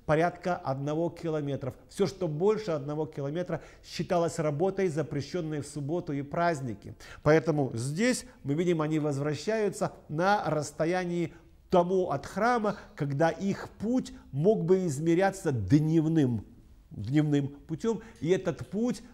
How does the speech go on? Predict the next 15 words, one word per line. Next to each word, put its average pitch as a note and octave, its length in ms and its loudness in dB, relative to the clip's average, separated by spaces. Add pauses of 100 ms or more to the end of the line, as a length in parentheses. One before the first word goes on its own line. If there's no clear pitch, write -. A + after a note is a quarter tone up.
(120)
разрешалось D#3 840 0
сделать C#3+ 320 -2
в - 40 -14
субботу D3+ 400 -6
и D3 60 -2
праздники, D#3+ 560 -2 (180)
но D#3 300 0
не D#3+ 380 -2 (100)
более C3 480 4 (300)
того. D3 340 4 (380)
И D3+ 80 4
мы E3 100 8
знаем, C3+ 320 6
сколько - 340 0
это. - 200 -10